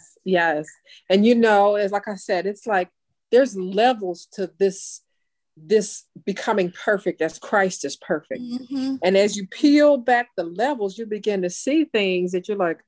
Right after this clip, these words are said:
Speaker 1: "Oh, okay." So not only, like you just said, it's not because you induced them, it's because now you have refused to repay them for what you induced them to do.
Speaker 2: Mm-hmm.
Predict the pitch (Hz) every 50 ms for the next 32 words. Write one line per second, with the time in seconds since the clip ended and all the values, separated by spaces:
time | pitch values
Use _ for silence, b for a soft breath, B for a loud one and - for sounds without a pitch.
0 | - 190 226 269 262 214 147 123 - - _ _ _ _ _ _ _ b b b
1 | b b b b _ _ - 180 220 285 294 - 269 226 190 180 185 190 208 208
2 | _ _ _ - - - 220 202 196 190 202 220 233 220 - 226 233 262 294 294
3 | 269 240 214 208 202 196 185 _ _ _ _ _ - 185 190 185 - 240 226 214
4 | 233 220 - - 262 254 233 196 170 175 180 180 208 208 208 247 262 294 294 -
5 | - 247 226 208 220 233 233 226 196 190 180 180 190 226 277 302 302 - - 170
6 | 180 185 196 - - 214 208 - 226 202 190 185 185 208 233 262 247 233 208 190
7 | 196 226 226 220 202 196 208 180 175 180 _ _ - 196 190 185 180 - 220 220
8 | 220 220 202 - - 208 185 180 208 220 208 - - 233 247 269 262 208 190 175
9 | 170 180 185 185 - 190 190 190 180 180 _ _ _ _ - 202 226 226 - 277
10 | 277 254 226 190 180 214 214 214 - - 214 202 202 208 208 220 311 302 214 -
11 | - _ _ _ _ _ _ 202 202 220 220 196 226 220 220 240